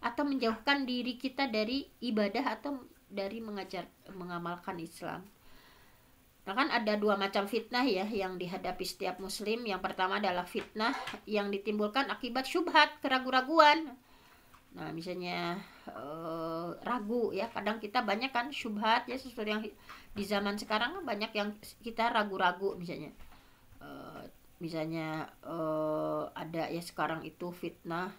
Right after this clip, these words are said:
misalnya banyak aliran sesat ya, pemikiran yang bisa menjauhkan kita dari jalan Allah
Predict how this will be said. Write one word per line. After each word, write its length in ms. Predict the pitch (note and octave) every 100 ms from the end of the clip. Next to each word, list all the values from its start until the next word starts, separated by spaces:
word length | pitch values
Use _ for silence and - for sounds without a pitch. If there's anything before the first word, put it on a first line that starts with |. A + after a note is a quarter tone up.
| - -
misalnya 240 | E3+ F3+ F3
banyak 240 | E3+ F#3+ G3
aliran 260 | F#3 F3+ F3
sesat 320 | G3 G#3 G3+ -
ya, 100 | F3+ - - - - -
pemikiran 540 | F#3+ F#3 F#3+ G3 G#3+
yang 180 | G3 F3+ E3+
bisa 240 | G#3 C#4
menjauhkan 380 | D4+ C4 C#4 A#3+
kita 300 | A#3+ - D4+
dari 300 | D4 A3+ C#4
jalan 240 | C4 B3 B3
Allah 320 | D4+ D4 D#4